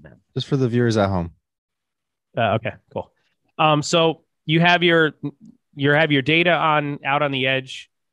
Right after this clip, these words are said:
Speaker 1: and what they, and this is what the stack looks like. They still actually do linear point-to-point integration with O S I Pi, but that doesn't mean that O S I Pi doesn't have additional connectors, right? So you could use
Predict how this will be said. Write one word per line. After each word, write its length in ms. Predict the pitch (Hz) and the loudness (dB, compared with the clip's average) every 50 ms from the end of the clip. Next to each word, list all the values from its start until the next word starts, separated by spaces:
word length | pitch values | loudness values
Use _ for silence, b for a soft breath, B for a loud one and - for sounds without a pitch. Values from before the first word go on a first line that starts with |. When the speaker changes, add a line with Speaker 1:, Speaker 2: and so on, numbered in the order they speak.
| _ _ _ | _ _ _
Speaker 1:
and 160 | - 127 127 | -10 -8 -4
what 160 | 127 143 139 - | -4 -4 -4 -2
they, 200 | 170 160 156 135 | -4 -4 -4 -4
and 120 | 135 143 | -4 -6
this 140 | 165 - - | -6 -6 -6
is 100 | 175 147 | -6 -4
what 180 | 156 165 - | -4 -4 -4
the 60 | - 135 | -6 -12
stack 360 | - - 160 139 135 - - | -8 -6 -4 -4 -4 -4 -6
looks 220 | 135 131 - - | -8 -8 -8 -10
like. 160 | 120 107 - - | -12 -12 -6 -2
They 120 | 147 175 | -2 -2
still 320 | 165 - - 214 214 196 180 | -2 -2 -2 -2 0 0 0
actually 360 | 170 170 - - 170 151 143 | -2 -2 -6 -8 -8 -8 -8
do 340 | 131 123 147 156 151 143 131 | -6 -6 -4 -4 -4 -4 -6
linear 480 | 135 131 139 147 147 151 143 135 135 | -6 -4 -4 -4 -4 -4 -6 -6 -8
point-to-point 640 | - - 139 135 131 - 131 - - 139 131 127 107 | -10 -10 -10 -10 -10 -10 -14 -12 -10 -8 -8 -8 -6
integration 640 | 131 127 117 113 120 120 123 127 - - 117 107 107 - _ _ _ _ _ _ _ _ _ | -8 -8 -8 -6 -4 -4 -4 -4 -6 -10 -12 -12 -14 -16 _ _ _ _ _ _ _ _ _
with 160 | - 127 - | -6 -2 0
O 140 | 143 131 127 | 2 2 2
S 140 | 127 - - | 2 0 0
I 100 | 120 117 | -2 -2
Pi, 300 | 113 - 127 117 110 107 | 0 0 0 0 0 -2
but 140 | 104 117 - | -4 -4 -2
that 180 | 143 147 147 | -2 0 0
doesn't 280 | - 170 160 151 160 139 | 0 0 0 0 -2 -2
mean 380 | 139 147 147 147 143 139 135 127 _ _ _ _ _ _ _ | -2 0 0 0 -2 -2 -4 -8 _ _ _ _ _ _ _
that 160 | 135 127 127 | -6 -4 -2
O 140 | 135 143 147 | -2 -2 -2
S 120 | 147 - - | -2 -4 -4
I 140 | 143 135 | -6 -6
Pi 320 | 131 - - 143 139 135 135 | -6 -4 -4 -2 -2 -2 -4
doesn't 300 | 123 135 127 127 139 131 | -4 -6 -8 -8 -10 -10
have 500 | 120 135 131 127 127 127 123 120 113 110 _ _ _ _ _ _ _ _ _ _ _ _ _ _ _ | -8 -6 -4 -2 -2 -2 -4 -6 -8 -12 _ _ _ _ _ _ _ _ _ _ _ _ _ _ _
additional 480 | 127 113 - 156 151 - - 147 131 127 | -14 -6 -4 -4 -4 -4 -6 -6 -6 -6
connectors, 800 | - - 131 127 127 123 - - 127 117 117 117 - - - - _ _ | -8 -8 -6 -6 -6 -6 -8 -10 -10 -8 -8 -10 -12 -16 -20 -20 _ _
right? 280 | - 123 120 123 123 120 _ _ _ _ _ _ _ _ _ | -4 -2 -2 -2 -2 -6 _ _ _ _ _ _ _ _ _
So 140 | - - 127 | -10 -6 -6
you 120 | 123 127 | -4 -4
could 160 | 123 143 127 | -4 -6 -4
use 440 | 120 127 135 135 131 127 - - | -2 -2 -2 -2 -2 -4 -6 -10